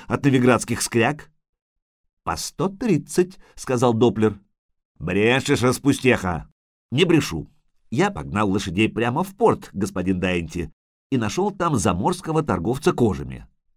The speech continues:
Скорняки не пользуются валами, снаряжая караваны, потому как валы слишком медлительны. Кожи лёгкие, но ценные, стало быть, надо ездить быстро.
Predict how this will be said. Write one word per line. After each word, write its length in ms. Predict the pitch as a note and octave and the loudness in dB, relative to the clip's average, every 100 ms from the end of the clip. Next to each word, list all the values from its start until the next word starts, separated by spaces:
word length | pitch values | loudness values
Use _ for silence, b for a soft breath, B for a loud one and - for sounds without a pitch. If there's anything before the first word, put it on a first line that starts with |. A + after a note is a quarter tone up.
| _ _ - | _ _ -14
Скорняки 500 | - G#2 G2+ F#2+ C#3 | -4 -2 -2 0 0
не 100 | A#2 | 2
пользуются 480 | A#3+ G#2+ G2 - E2 | 0 0 0 -2 -4
валами, 500 | F#2+ D3 D#3 C#3 B B | 0 2 2 0 B B
снаряжая 580 | - A#2+ A2 G2+ A2+ A2 | -6 0 0 2 2 0
караваны, 640 | A2+ B2+ C#3+ G2 D2 B1+ - _ _ - | 0 2 2 2 -2 -10 -18 _ _ -8
потому 320 | B2+ D3+ F#3+ | -4 -2 -2
как 240 | B2+ G#2 | -2 -4
валы 320 | F#2+ F#2+ C3 G3+ | -2 0 2 0
слишком 500 | - G#3 - A3 A#3+ | -2 -4 -4 -4 -2
медлительны. 800 | A3+ D#3+ G2+ G2 D#2 D2 B1+ - _ _ _ _ - | 0 2 2 -2 -6 -8 -10 -16 _ _ _ _ -4
Кожи 280 | G2+ F#2+ | -2 0
лёгкие, 540 | G2 D3 D#3 - F#2+ - B | 2 2 0 -2 -4 -4 B
но 160 | - F#3 | -8 -8
ценные, 760 | - D3 A#2+ G#2+ G#2 G2+ G2 G2 _ _ | 0 4 4 2 0 0 -2 -4 _ _
стало 360 | - - D#2+ A2 | -14 -6 -2 2
быть, 220 | F3 G3 | 2 0
надо 220 | F#2+ E2+ | -2 -2
ездить 380 | G#2 A#2+ G#2 C#3+ | 0 0 0 -4
быстро. 520 | D#3 - - D2 - | 0 0 -2 -10 -12